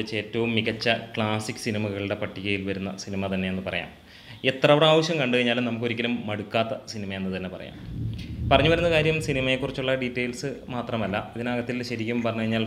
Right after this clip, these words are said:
ഫാസിൽ ഈ ഒരു സിനിമ ചെയ്യുമ്പോൾ നമുക്കറിയാം ഇതിന് ഒരുപാട്, ആ, പ്രത്യേകതകളുള്ള സിനിമയാണ്. ആദ്യമായിട്ട്, ആ, പല സംവിധായകർ ചേർന്നിട്ട്, അതായത് ഫാസിൽ തന്നെയാണ് ഇതിൻ്റെ സംവിധായകൻ, പക്ഷേ ഇതിൻ്റെ, ആ, രണ്ട് ടീമായിട്ട് തന്നെ തിരിഞ്ഞിട്ടായിരുന്നു ഇതിൻ്റെ, ആ, ഷൂട്ടിങ്ങും കാര്യങ്ങളൊക്കെ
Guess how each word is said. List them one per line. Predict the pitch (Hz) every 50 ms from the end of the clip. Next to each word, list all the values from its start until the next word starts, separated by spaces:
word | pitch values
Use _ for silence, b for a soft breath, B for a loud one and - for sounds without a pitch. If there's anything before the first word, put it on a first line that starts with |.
| 110 -
ഫാസിൽ | 113 110 113 113 113 - 131 131 - - 120
ഈ | 120 120 120
ഒരു | 117 120 123
സിനിമ | 120 - 110 104 107 113 110 110
ചെയ്യുമ്പോൾ | 110 98 98 98 92 95 95 -
നമുക്കറിയാം | - 120 127 139 143 135 113
ഇതിന് | 113 131 131
ഒരുപാട്, | 131 123 120 127 131 131 143 151 147 - - 127 120
ആ, | 120 120 117
പ്രത്യേകതകളുള്ള | - 117 110 117 113 117 123 123 123 120 117 113 113 113
സിനിമയാണ്. | 120 110 107 107 107 104 101 101 113 110 - B B B B B B - - 110
ആദ്യമായിട്ട്, | 110 110 110 123 123 123 120 117 117 113 120 131 151 160 - - 120 117
ആ, | 113 113 113 113 113 117 120 113 - -
പല | 120 117 139
സംവിധായകർ | 143 - 139 127 120 120 117 117 117 113 117 117 113 113 110 117
ചേർന്നിട്ട്, | 110 98 101 104 101
അതായത് | 98 101 104 127 -
ഫാസിൽ | 127 113 107 113 123 127
തന്നെയാണ് | 131 143 143 139 139
ഇതിൻ്റെ | 139 139 139 139
സംവിധായകൻ, | 139 123 120 120 120 110 104 117 -
പക്ഷേ | 113 104 - 139 151 B B B B B B B 143
ഇതിൻ്റെ, | 143 143 139 156 160 156 - - -
ആ, | 131 127 123 123 123 123
രണ്ട് | 123 120 127 131 156 151 - - -
ടീമായിട്ട് | 131 131 135 147 165 170 156 139 127 135 127
തന്നെ | 127 120 120 120 123 107 - -
തിരിഞ്ഞിട്ടായിരുന്നു | 127 117 120 120 123 120 123 117 110 104 107 110 113 110 110
ഇതിൻ്റെ, | 104 110 104 107 110 107 107 107 B B B B B B B - - -
ആ, | 107 107 107 104 104 104
ഷൂട്ടിങ്ങും | - 131 120 117 120 117 123 127 123
കാര്യങ്ങളൊക്കെ | 120 113 107 110 110 113 110 107 104 117